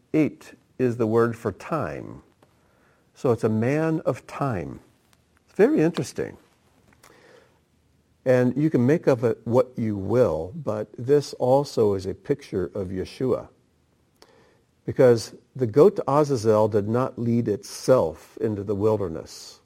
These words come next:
but Yeshua did lead himself to the cross. He walked it on his own. He wasn't drugged there. He walked it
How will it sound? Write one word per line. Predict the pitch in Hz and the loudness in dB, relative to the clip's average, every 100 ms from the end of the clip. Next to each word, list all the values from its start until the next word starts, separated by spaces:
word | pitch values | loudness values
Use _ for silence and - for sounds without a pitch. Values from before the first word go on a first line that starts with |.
| _ _ _ _ _ _ _ _ _ _ _ _ _ | _ _ _ _ _ _ _ _ _ _ _ _ _
but | 110 - | -8 -6
Yeshua | 101 - - 139 123 107 - 101 | -8 -8 -2 2 2 0 -4 -8
did | 107 127 117 104 - | -4 -2 -2 -6 -10
lead | 104 107 101 | -6 -6 -6
himself | 98 - - 90 76 - _ _ _ _ _ _ _ _ _ | -10 -8 -4 -4 -4 -10 _ _ _ _ _ _ _ _ _
to | 110 104 | -6 -4
the | 135 | -4
cross. | - - - - - - _ _ | -4 -6 -6 -18 -20 -20 _ _
He | - 104 | -8 -6
walked | 82 87 107 - | -2 -2 -2 -4
it | 120 | -4
on | 113 117 | -2 -4
his | 120 | -4
own. | 95 82 | -4 -4
He | 87 | -4
wasn't | 92 101 - 113 | -4 -6 -8 -10
drugged | 110 98 90 82 | -4 -4 -4 -8
there. | 73 65 - _ _ _ | -8 -8 -12 _ _ _
He | _ 98 | _ -8
walked | 82 92 101 120 - | -4 -2 -2 -2 -6
it | 110 | -6